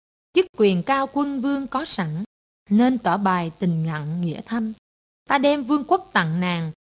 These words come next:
hãy ban tặng phẩm cho hàng ái ưu." Nói xong, vua ban quyền lực tối cao cho hoàng hậu và tự nghĩ, "Chính nhờ người ấy mà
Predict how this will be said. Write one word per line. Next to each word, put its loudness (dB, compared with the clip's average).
hãy -4
ban 0
tặng -2
phẩm -2
cho -4
hàng -2
ái -4
ưu." -4
Nói 0
xong, 2
vua -4
ban 0
quyền 2
lực -6
tối -2
cao -4
cho -2
hoàng -4
hậu -6
và -6
tự -8
nghĩ, -4
"Chính 0
nhờ 2
người 0
ấy -2
mà -2